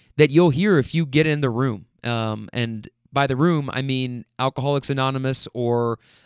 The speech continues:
um, Narcotics Anonymous or any of those groups that meet. You're gonna hear some fucking gut-wrenching stories that are just so raw and so real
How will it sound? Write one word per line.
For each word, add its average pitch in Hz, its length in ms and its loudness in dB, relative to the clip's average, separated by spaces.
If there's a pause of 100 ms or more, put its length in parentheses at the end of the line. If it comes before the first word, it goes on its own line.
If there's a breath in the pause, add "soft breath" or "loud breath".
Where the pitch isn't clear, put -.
um, 113 460 -4 (120)
Narcotics 139 520 -2
Anonymous 135 520 -2
or 117 200 -2
any 160 200 0
of 151 120 -2
those 147 240 4
groups 139 580 2 (240 soft breath)
that 131 160 0
meet. 147 400 -2 (320 soft breath)
You're 160 180 6
gonna 190 160 0
hear 165 340 2
some 123 360 -2
fucking 110 920 -4
gut-wrenching 156 720 0
stories 135 720 2 (280 soft breath)
that 139 120 4
are 127 120 4
just 131 340 -2
so 170 400 6
raw 160 560 4
and 120 160 -10
so 165 300 -2
real 131 760 0